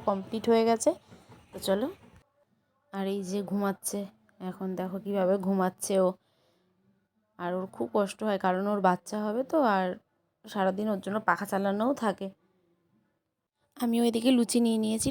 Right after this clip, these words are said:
লুচি আর তরকারি, আর লুচিগুলো ঠান্ডা হয়ে গেছে বলে এরকম হয়ে গেছে তাই।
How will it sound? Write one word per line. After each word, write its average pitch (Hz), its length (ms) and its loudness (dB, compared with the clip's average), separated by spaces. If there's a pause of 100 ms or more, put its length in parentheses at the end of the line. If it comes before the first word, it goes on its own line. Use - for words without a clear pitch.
লুচি 233 240 2
আর 220 120 -4
তরকারি, 233 360 2 (400)
আর 202 120 -4
লুচিগুলো 214 440 2
ঠান্ডা 214 240 4
হয়ে 220 140 6
গেছে 220 260 2
বলে 294 240 6
এরকম 214 300 6
হয়ে 208 220 2
গেছে 214 280 2
তাই। 269 120 6